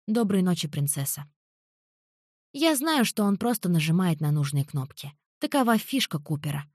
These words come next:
Пытается вывести из равновесия. На самом деле мне это даже отчасти нравится. Приятно иметь друга, который видит в тебе личность.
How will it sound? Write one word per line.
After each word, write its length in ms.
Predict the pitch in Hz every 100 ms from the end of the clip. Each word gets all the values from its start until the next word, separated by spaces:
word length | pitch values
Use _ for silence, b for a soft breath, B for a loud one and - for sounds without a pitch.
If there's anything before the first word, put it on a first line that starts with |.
| _ _ _ _ -
Пытается 560 | 302 311 277 - 214
вывести 380 | 208 247 220 -
из 100 | 190
равновесия. 800 | 185 190 180 190 165 - 147 147 _ _ _ _
На 180 | 320 294
самом 380 | - 277 254 214
деле 240 | 240 208
мне 300 | 190 214 214
это 100 | 190
даже 260 | 185 180 190
отчасти 440 | 165 190 165 -
нравится. 600 | 196 190 156 - 151 147 _ _ _ _ _
Приятно 580 | 285 285 262 233 196 185
иметь 240 | 190 185
друга, 280 | 175 302 220
который 380 | 185 170 175 170
видит 220 | 202 175
в 80 | -
тебе 240 | 180 165
личность. 600 | 160 147 147 151 147 -